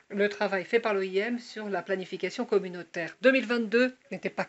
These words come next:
complètement négatif. En deux mille vingt-deux, nous avons vu une, euh,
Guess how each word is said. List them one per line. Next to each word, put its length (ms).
complètement 580
négatif. 580
En 60
deux 100
mille 140
vingt-deux, 400
nous 180
avons 220
vu 240
une, 240
euh, 340